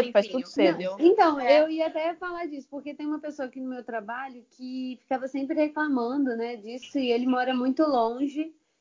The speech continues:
Speaker 3: e
Speaker 1: Uhum.
Speaker 3: tinha que acordar quatro e meia da manhã pra chegar aqui no horário, né? Que ele mora longe. E aí ele ficou reclamando, reclamando, até que ele começou a ter vários problemas de saúde. Aí ele colocou que queria só fazer caminhada vinte minutos por dia.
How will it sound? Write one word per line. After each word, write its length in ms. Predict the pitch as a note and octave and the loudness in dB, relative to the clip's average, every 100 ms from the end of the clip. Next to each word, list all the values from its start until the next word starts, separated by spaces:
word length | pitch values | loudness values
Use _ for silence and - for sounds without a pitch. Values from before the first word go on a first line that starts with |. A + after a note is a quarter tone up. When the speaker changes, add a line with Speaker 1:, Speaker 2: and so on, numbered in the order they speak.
| _ - | _ 0
Speaker 3:
e 480 | - G3+ F#3 C#4+ | 2 2 0 -2
Speaker 1:
Uhum. 40 | C#4+ | -4
Speaker 3:
tinha 320 | - D#4 D#4+ E4 | 0 0 2 0
que 80 | |
acordar 640 | F4 E4+ E4+ D#4 D4 D#4 F#4 E4+ _ | 0 2 2 2 -2 -4 -6 -10 _
quatro 300 | D#4 - F#4+ | -4 -4 -6
e 40 | |
meia 200 | F#4+ E4+ | -4 -6
da 120 | F4 F4 | -6 -6
manhã 480 | F#4+ F#4+ C4 C#4 D4+ | -4 -4 -4 -6 -8
pra 140 | D#4 | -8
chegar 300 | D4+ D#4 D4+ | -6 -6 -6
aqui 260 | D#4 - C#4 | -8 -8 -6
no 120 | D4 | -4
horário, 460 | F4+ D#4+ G3+ F#3+ G#3 | -4 -6 -8 -10 -10
né? 260 | G#3+ A#3 - _ _ _ _ | -10 -10 -14 _ _ _ _
Que 100 | - | 4
ele 120 | C4 D4+ | 6 6
mora 340 | C#4+ D#4 D#4+ | 4 0 -2
longe. 480 | B3+ G#3 F#3+ F#3+ A3 | -4 -4 -6 -10 -14
E 120 | A#3+ D4 | -6 -4
aí 160 | D4+ | -2
ele 120 | E4 E4 | -2 -4
ficou 160 | - E4+ | -4 -4
reclamando, 540 | E4 D#4 D4 C#4+ D4 | -2 -4 -6 -6 -6
reclamando, 500 | D4+ D4+ C#4 C4+ C#4+ | -6 -6 -8 -6 -8
até 200 | C4 C#4+ | -6 -8
que 360 | - D4 C#4+ C#4 | -6 -6 -4 -4
ele 120 | C4 | -6
começou 340 | - C4 B3 | -6 -8 -6
a 40 | B3 | -4
ter 120 | C4 | -4
vários 300 | B3 C4 - | -4 -6 -8
problemas 440 | - C4+ B3+ B3+ | -8 -6 -6 -12
de 60 | - | -2
saúde. 480 | B3+ A#3+ B3+ C#4 C4 _ _ _ _ - | 0 2 0 -4 -10 _ _ _ _ 0
Aí 180 | - E4+ | 6 8
ele 120 | F#4+ | 8
colocou 560 | G4 G4+ A4+ F#4 F#4 F4+ | 4 -2 0 0 -2 -4
que 140 | - F4 | -4 -4
queria 360 | F4+ F4 F4 F4+ | -2 0 0 0
só 200 | F4+ F4+ | -4 -4
fazer 240 | G4 F#4+ | -4 -4
caminhada 560 | F#4+ F4+ E4+ D4+ D#4+ E4+ | -2 0 0 -2 -6 -6
vinte 360 | C#4+ E4 - | -2 -2 -2
minutos 380 | A4 G#4+ F4+ F#4+ | -4 -2 -2 -4
por 240 | - G#4 D#4+ | -2 0 0
dia. 480 | A3+ C4 A#3 F3+ | -2 -4 -4 -8